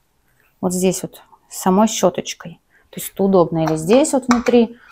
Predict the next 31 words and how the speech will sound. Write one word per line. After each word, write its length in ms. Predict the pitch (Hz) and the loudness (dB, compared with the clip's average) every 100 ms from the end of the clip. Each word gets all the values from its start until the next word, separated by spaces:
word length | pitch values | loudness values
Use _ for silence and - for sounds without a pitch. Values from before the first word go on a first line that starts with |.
| - | -10
можно 260 | 202 202 202 | -6 -4 -4
почистить 600 | - 190 - 208 - 175 | -4 -8 -6 -8 -8 -10
такой 260 | - - 185 | -8 -6 -8
кисточкой. 640 | - 214 - - - 180 | -6 -4 -2 -2 -2 -4
Я 60 | 175 | -2
её 120 | 175 | -2
купила 400 | 175 175 220 233 | -4 -4 0 2
там 520 | 220 170 170 165 170 165 | 0 -2 -2 -4 -4 -4
в 60 | |
Леруа 300 | 175 175 175 | -2 0 0
Мерлен, 480 | 180 175 180 220 226 | 0 -2 0 0 0
по-моему, 540 | 220 170 170 170 165 - _ _ _ - | -2 -8 -6 -8 -10 -14 _ _ _ -16
рублей 320 | 170 175 170 | -8 -4 -4
за 160 | 165 | -4
семьдесят. 600 | 165 - 170 165 - - - _ _ _ - | -6 -4 -2 -4 -8 -14 -20 _ _ _ -2
Она 160 | 190 | 0
тоже 240 | 190 208 170 | 2 0 0
вся 180 | - 170 | -6 -2
пыльная, 360 | 240 254 214 | 4 6 6
вот 180 | 175 254 | 2 -2
её 100 | 175 | -6
помыть 400 | - 175 175 175 | -4 -4 -4 -6
надо. 360 | 170 160 160 - _ _ _ _ _ _ _ _ _ | -6 -6 -10 -16 _ _ _ _ _ _ _ _ _
Здесь 320 | 190 196 - 180 | -4 -2 -2 -2
я 80 | |
аккуратно 580 | 175 - 185 175 165 165 - | -4 -2 -2 -2 -6 -12 -14
салфеткой 760 | - 170 165 - 262 254 277 254 | -14 -12 -8 -2 -2 -2 -2 0
вот 120 | 254 | 0
этой 200 | 247 233 | -2 -2
протёрла 680 | 214 208 - 214 208 190 - - | -4 -6 -4 0 0 0 -6 -4
пыль, 300 | 190 180 | -2 -4